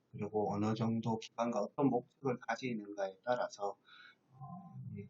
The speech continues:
끝나고 나서 학원이나 아니면, 어,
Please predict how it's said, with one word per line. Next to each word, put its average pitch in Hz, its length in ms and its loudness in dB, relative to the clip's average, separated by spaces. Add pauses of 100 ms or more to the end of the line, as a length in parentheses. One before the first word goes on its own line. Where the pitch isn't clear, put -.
끝나고 135 440 8
나서 107 560 0 (460)
학원이나 117 840 4 (500)
아니면, 120 540 2 (540)
어, - 320 -14